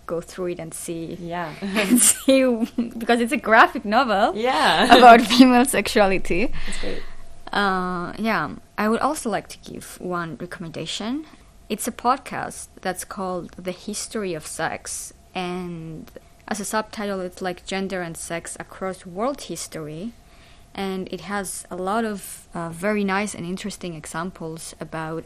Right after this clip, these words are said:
Speaker 1: how sex was perceived in different cultures and in different times, and also gender as well. It has a lot of interesting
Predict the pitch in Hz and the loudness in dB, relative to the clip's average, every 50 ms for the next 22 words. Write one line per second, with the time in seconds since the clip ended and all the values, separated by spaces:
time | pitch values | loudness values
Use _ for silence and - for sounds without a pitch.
0 | - - 180 190 196 190 196 196 196 190 180 196 - - - - - - 220 214 | -12 -8 -4 -2 -2 0 0 0 -2 -2 -4 -6 -10 -14 -14 -10 -6 -2 -2 -2
1 | 220 - - - - 175 - - - - 175 175 - - - 175 185 - - 175 | -2 -2 -6 -10 -10 -10 -10 -12 -14 -14 -12 -10 -10 -8 -8 -8 -8 -8 -8 -10
2 | 175 165 160 165 160 - - 160 165 165 156 - - 202 196 185 - - 190 185 | -8 -8 -8 -10 -12 -12 -12 -12 -10 -10 -12 -10 -8 -8 -6 -6 -8 -8 -8 -8
3 | 175 - 170 160 160 156 - 156 - - 165 156 151 151 156 - - - - - | -8 -8 -10 -10 -10 -10 -12 -14 -14 -14 -12 -12 -10 -12 -12 -14 -16 -20 -20 -20
4 | - - - - - 175 175 175 185 208 233 254 - - - - - - - 170 | -20 -20 -18 -12 -10 -8 -6 -4 -2 -2 -2 -2 -2 -6 -8 -12 -12 -12 -10 -10
5 | 165 165 160 170 170 - - 185 185 175 - - - 180 175 175 175 175 160 - | -10 -8 -10 -10 -8 -6 -6 -6 -6 -6 -8 -8 -8 -6 -6 -6 -6 -8 -10 -12
6 | - - - - - - - - - - 190 214 240 208 180 156 - - 160 156 | -16 -20 -20 -20 -20 -20 -18 -12 -8 -4 -2 -2 -2 -2 -2 -4 -6 -6 -8 -8
7 | - - 185 151 - - - - 254 - - - - - - - 202 196 190 226 | -10 -10 -12 -10 -10 -10 -10 -10 -10 -12 -14 -20 -20 -20 -10 -8 -6 -4 -2 -4
8 | 269 247 277 240 202 190 185 190 202 202 196 196 185 160 - - - 202 190 - | -2 -2 -2 -2 -2 0 0 0 0 0 -2 -4 -6 -8 -8 -6 -6 -4 -4 -6
9 | - 190 - - - 190 185 185 185 180 180 175 | -8 -10 -12 -10 -8 -6 -6 -4 -4 -6 -8 -8